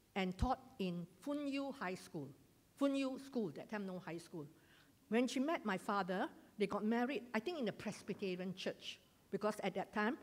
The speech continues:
J B doesn't have a Methodist church yet. Just check, huh? In the fifties. And my mother always said, "I married your father, I became a Methodist." But when my father passed away, my mother quickly went back to the Presbyterian Church.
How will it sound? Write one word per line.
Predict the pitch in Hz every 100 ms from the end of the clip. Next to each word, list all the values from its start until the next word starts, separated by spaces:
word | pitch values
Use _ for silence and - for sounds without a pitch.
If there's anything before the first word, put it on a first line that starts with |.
| - -
J | 220 196
B | 220 202
doesn't | 185 202 196
have | 175 170
a | 160
Methodist | 165 160 180 180 -
church | - 196 -
yet. | 185 139 - - - -
Just | 214 220
check, | - 202
huh? | 185 339 -
In | 175
the | 165
fifties. | 214 - - 185 - - - - - _ _ _ _ _ _
And | 220 220 262 - - -
my | 202
mother | 196 226 233
always | 240 190 196 -
said, | 180 - - _ - -
"I | 208
married | 233 262 311 214
your | 185
father, | 208 202 220
I | 180
became | 175 - 214 180
a |
Methodist." | 170 165 175 165 156 - - - -
But | 196
when | 196
my | 196 185
father | 214 202 220
passed | - 190 -
away, | 170 170 -
my | 196
mother | 190 208 233
quickly | - 254 240
went | 202 185
back | 196 -
to | 170
the | -
Presbyterian | - 160 - 165 165 165 160
Church. | 175 - -